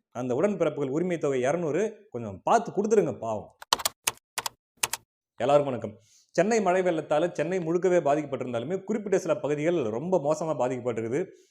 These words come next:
குறிப்பா வேளச்சேரி, மேற்கு தாம்பரம், அப்புறம் பள்ளிக்கரணை, இது போன்ற பகுதிகள் பார்த்தீங்கன்னா ரொம்ப மோசமா பாதிக்கப்பட்டிருக்குது. வீடுகள் முழுக்க தண்ணீர் நிறைஞ்சு அந்த பகுதி மக்கள் ரொம்ப அவதியுற நிலைமை தான் இருக்குது.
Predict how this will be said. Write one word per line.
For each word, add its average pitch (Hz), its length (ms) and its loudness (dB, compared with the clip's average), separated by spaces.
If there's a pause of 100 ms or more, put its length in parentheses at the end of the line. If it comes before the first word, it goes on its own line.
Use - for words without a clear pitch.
(140)
குறிப்பா 160 340 4
வேளச்சேரி, 147 640 0
மேற்கு 139 300 -6
தாம்பரம், 127 400 -2 (320)
அப்புறம் 127 400 -4
பள்ளிக்கரணை, 147 560 -2
இது 175 120 2
போன்ற 196 260 4
பகுதிகள் 151 320 -2
பார்த்தீங்கன்னா 135 440 -2
ரொம்ப 185 320 0
மோசமா 160 360 -2
பாதிக்கப்பட்டிருக்குது. 135 640 -2
வீடுகள் 151 320 -2
முழுக்க 143 260 -4
தண்ணீர் 139 360 -2
நிறைஞ்சு 127 340 -4
அந்த 131 160 -4
பகுதி 139 240 -2
மக்கள் 123 320 -2 (360)
ரொம்ப 139 280 -2
அவதியுற 151 400 4
நிலைமை 131 260 -2
தான் 135 120 0
இருக்குது. 123 240 -8